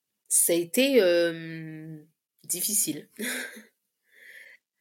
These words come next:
Très difficile, ça a été, euh, le chaos,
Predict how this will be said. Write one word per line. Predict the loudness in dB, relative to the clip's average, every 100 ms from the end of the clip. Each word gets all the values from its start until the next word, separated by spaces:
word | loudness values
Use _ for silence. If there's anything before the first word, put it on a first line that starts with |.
| _ _ _ -6
Très | 0 4 4
difficile, | 2 -4 -4 -4 -6 -8
ça | -8 -6
a |
été, | -6 -8 -10 -8 -8 -8
euh, | -10 -10 -10 -10 -10 -10 -14 -16 -20 -20 _ _ -10
le | -8
chaos, | -6 -4 -4 -6 -10